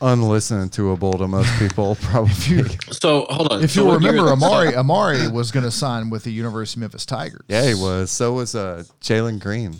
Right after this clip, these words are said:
Speaker 2: Amari,
Speaker 1: <laughs>
Speaker 2: and, uh, it was supposed to be, uh, DeJuan Wagner's second year, I think.
Speaker 1: Damn.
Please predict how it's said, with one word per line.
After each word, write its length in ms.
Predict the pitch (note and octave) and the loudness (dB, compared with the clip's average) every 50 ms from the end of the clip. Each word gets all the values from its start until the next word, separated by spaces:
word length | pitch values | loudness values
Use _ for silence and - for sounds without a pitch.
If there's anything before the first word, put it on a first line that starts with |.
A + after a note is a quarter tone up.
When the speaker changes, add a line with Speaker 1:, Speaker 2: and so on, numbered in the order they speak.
| F#2 F#2 - _ _ _ - _ _ _ | -16 -20 -20 _ _ _ -20 _ _ _
Speaker 2:
Amari, 680 | - F#2+ F#2+ G2+ G#2+ A#2+ C3 C3+ C#3 C#3 C#3 C#3 C#3 - | -10 -8 -6 -4 -4 -4 -4 -4 -6 -6 -6 -6 -6 -4
Speaker 1:
<laughs> 60 | - | -2
Speaker 2:
and, 300 | - A2+ A2 G#2+ G#2+ G#2+ | -2 -2 -2 -4 -4 -6
uh, 40 | A2 | -6
it 100 | G2+ G#2 | -6 -6
was 120 | G#2+ A2 - | -8 -8 -6
supposed 220 | - C#3 C3 - | -6 -6 -4 -4
to 60 | D3 | -6
be, 400 | B2+ B2 B2 A#2+ A#2+ A#2 A#2 A2+ | -6 -4 -4 -4 -4 -4 -4 -4
uh, 420 | A2 G#2 G2+ G2 F#2+ F2+ E2+ D#2 - | -6 -6 -6 -8 -8 -8 -10 -10 -12
DeJuan 460 | - - A2 F2+ G2 A2+ B2+ D3 C#3+ | -12 -12 -10 -8 -6 -6 -6 -6 -6
Wagner's 420 | B2+ B2 C3+ E3 E3+ B2 F#2+ F2+ | -8 -8 -8 -8 -10 -10 -8 -6
second 440 | - - - C#3 C3+ - C3+ A2 A2 | -6 -6 -6 -6 -8 -10 -12 -14 -12
year, 160 | G#2 G#2 A#2+ | -12 -12 -12
I 60 | B2 | -12
think. 380 | C#3 - F3 F#3 G#3+ A3 - - _ _ _ | -12 -12 -12 -14 -14 -16 -20 -20 _ _ _
Speaker 1:
Damn. 100 | - | -20